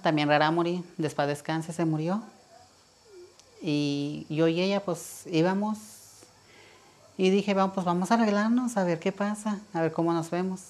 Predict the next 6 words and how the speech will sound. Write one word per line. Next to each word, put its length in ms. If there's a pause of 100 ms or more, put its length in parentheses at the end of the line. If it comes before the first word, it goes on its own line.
(520)
Y 120
ya, 260 (100)
pues, 100
nos 200
arreglamos, 880 (520)
fuimos. 800